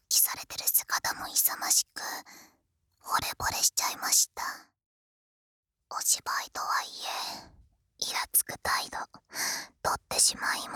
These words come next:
申し訳ございません。イライラされたお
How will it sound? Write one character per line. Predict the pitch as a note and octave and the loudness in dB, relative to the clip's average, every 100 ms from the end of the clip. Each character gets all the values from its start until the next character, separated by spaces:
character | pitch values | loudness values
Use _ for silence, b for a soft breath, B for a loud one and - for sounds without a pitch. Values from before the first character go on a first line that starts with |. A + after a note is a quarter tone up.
| - | 4
申 | |
し | - - | 4 4
訳 | - - - | 0 -4 -4
ご | - | 0
ざ | - - | 0 0
い | - | -2
ま | - | 2
せ | - - | 4 4
ん。 | - - - - - _ _ _ _ _ _ _ _ _ | 0 -2 -6 -12 -18 _ _ _ _ _ _ _ _ _
イ | - | -2
ラ | - - | 2 2
イ | - | 0
ラ | - | 2
さ | - - | 2 2
れ | - | -4
た | - | -2
お | - | -2